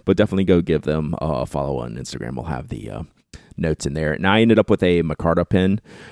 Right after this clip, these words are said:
from them that I will be reviewing at a later date. And, uh, it's just fantastic. Well, black micarta pin, Mike. And, uh, it, it, it is really, really well done. It's really nice. So, uh,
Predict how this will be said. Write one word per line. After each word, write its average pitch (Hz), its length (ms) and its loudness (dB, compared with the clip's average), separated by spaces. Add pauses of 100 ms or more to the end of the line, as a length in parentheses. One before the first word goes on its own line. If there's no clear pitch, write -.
from 95 220 4
them 95 400 4
that 76 280 -2
I 80 160 -2
will 76 160 0
be 69 460 -6
reviewing 69 640 -4
at - 280 -10
a 58 100 -8
later 67 380 -6
date. - 540 -12 (140)
And, 67 300 -10
uh, - 180 -10 (180)
it's - 200 -10
just - 180 -10
fantastic. - 540 -10
Well, 76 100 -4
black 73 420 -4
micarta 64 540 -8 (180)
pin, - 260 -8
Mike. - 300 -12
And, 67 220 -12
uh, 71 160 -12 (180)
it, 67 260 -6
it, 80 300 -4
it 101 160 2
is 85 180 0
really, 92 440 2
really 90 260 2
well 80 240 0
done. 71 260 -8
It's - 140 -14
really 73 200 -6
nice. - 280 -12
So, 53 320 -6
uh, - 140 -10